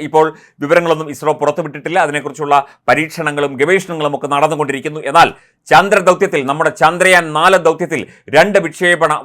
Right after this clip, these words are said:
വാഹനങ്ങൾ ഉപയോഗിക്കുന്ന ഒരു സുപ്രധാനമായ ചരിത്ര ദൗത്യമാണ് നമ്മൾ നിർവഹിക്കാൻ പോകുന്നത്. അതായത് നാസ പോലും അമ്പരന്നിരിക്കുന്നു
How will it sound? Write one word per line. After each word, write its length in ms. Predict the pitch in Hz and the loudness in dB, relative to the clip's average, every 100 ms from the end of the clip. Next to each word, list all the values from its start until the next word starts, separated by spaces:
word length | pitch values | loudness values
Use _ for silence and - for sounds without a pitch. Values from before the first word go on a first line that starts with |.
| 135 | -2
വാഹനങ്ങൾ 420 | 139 139 135 131 135 | -2 -4 -8 -8 -10
ഉപയോഗിക്കുന്ന 540 | 117 135 123 120 117 95 - _ - | -10 -8 -10 -10 -6 -6 -8 _ -8
ഒരു 120 | 139 139 151 | -6 -6 -8
സുപ്രധാനമായ 840 | 147 - 156 143 139 127 117 113 107 | -8 -2 -2 0 -4 -4 -6 -6 -6
ചരിത്ര 340 | 135 147 - 127 - - 113 165 | -6 -4 -4 -4 -4 -12 2 4
ദൗത്യമാണ് 580 | 180 180 170 127 113 113 | 4 2 0 0 -4 -4
നമ്മൾ 160 | 110 110 107 | -8 -6 -6
നിർവഹിക്കാൻ 500 | 123 120 - 85 78 | -4 -6 -8 -16 -16
പോകുന്നത്. 360 | 90 80 76 _ _ _ _ _ | -20 -20 -20 _ _ _ _ _
അതായത് 340 | 98 147 185 113 - _ _ 107 | 2 2 2 0 -6 _ _ -4
നാസ 320 | 127 165 226 208 | 0 0 4 6
പോലും 200 | 214 185 | 6 6
അമ്പരന്നിരിക്കുന്നു 680 | 185 202 208 208 - 175 | 6 4 4 2 0 -4